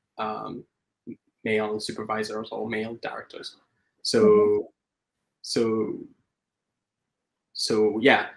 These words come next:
Speaker 1: never suspected anything like that. But the fact is, like, all the movies, like, you, you've named, um,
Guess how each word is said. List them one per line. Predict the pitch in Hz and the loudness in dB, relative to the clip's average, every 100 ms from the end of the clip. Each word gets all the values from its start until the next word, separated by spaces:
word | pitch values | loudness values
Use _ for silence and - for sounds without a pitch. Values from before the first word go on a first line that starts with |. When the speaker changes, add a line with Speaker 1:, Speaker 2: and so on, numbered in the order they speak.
| - | -4
Speaker 1:
never | 123 127 131 | 0 2 0
suspected | - - - 127 - 120 113 | -4 -8 -6 -6 -6 -8 -6
anything | 123 117 113 113 107 107 - | -2 -2 0 0 -2 -4 -6
like | 107 95 | -6 -2
that. | 107 123 151 _ _ _ _ - - - - _ _ _ - | 0 0 -2 _ _ _ _ -18 -18 -18 -20 _ _ _ 0
But | 123 113 | 0 2
the | |
fact | - 147 127 123 | 2 6 6 4
is, | 117 104 | 0 0
like, | 104 104 104 - - - - - - _ - | -2 -2 -6 -14 -16 -18 -20 -20 -20 _ -6
all | 120 117 | 0 0
the | 110 | 2
movies, | 113 113 110 | 0 0 -2
like, | 104 107 113 | -4 -8 -6
you, | |
you've | 107 110 107 - | -6 -4 -6 -2
named, | 117 110 107 - _ _ - | 0 0 0 -6 _ _ -12
um, | 104 101 101 98 98 | -10 -8 -6 -6 -8